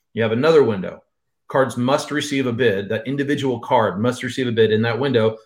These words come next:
to make it to the seven thirty-five to seven forty clock. Okay, so once again, eight thousand cards left. Now they're, they're starting to fall off, right? So what we're doing is we're creating a, a bidding model where only cards that are getting action are gonna keep moving on.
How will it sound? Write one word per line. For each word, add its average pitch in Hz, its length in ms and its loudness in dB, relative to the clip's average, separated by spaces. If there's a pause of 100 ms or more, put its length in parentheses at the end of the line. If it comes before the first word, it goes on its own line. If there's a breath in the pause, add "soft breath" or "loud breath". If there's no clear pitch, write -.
to 135 100 -4
make 117 200 2
it 113 220 -4
to 117 180 2
the 107 120 0
seven 110 340 0
thirty-five 110 340 0
to 98 80 -8
seven 101 240 -4
forty 101 300 -4
clock. - 320 -10 (480)
Okay, 107 200 0 (460)
so 120 320 2
once 117 220 -2
again, 147 400 2
eight 120 140 -2
thousand 110 260 0
cards 135 280 -2
left. 151 360 2 (240)
Now 120 220 0
they're, 120 100 0 (340)
they're 127 180 -2
starting 117 260 0
to 113 60 -8
fall 110 180 2
off, 101 260 0
right? 107 260 0 (320 loud breath)
So 147 120 4
what 151 180 8
we're 143 160 2
doing 180 280 4
is 123 140 -4
we're 123 160 -4
creating 156 400 -2
a, 113 60 -2
a 110 200 -6
bidding 143 320 2
model 117 320 0
where 113 220 2
only 143 240 -6
cards 135 300 -2
that 113 80 -4
are 113 40 -4
getting 107 280 -4
action 101 640 -6 (600)
are 117 140 2
gonna 123 200 2
keep 117 260 -8
moving 107 260 -2
on. 90 240 -6